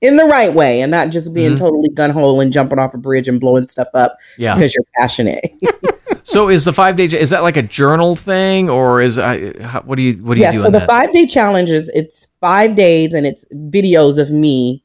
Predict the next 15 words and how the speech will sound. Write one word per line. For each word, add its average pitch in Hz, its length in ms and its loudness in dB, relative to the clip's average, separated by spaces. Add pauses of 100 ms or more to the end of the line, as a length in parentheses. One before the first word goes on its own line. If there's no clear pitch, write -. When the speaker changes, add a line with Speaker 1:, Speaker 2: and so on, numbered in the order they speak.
Speaker 2:
Okay. 135 280 -2
Speaker 1:
speaking 170 420 -10
to 165 140 -8
you 156 240 2
about, 143 500 0
you 151 60 -2
know, 139 120 0
what 139 360 0
to 160 100 -6
discover 147 480 0
or 107 220 2
unlock 143 560 0
in 139 180 0
that 127 320 0
day. 110 400 -2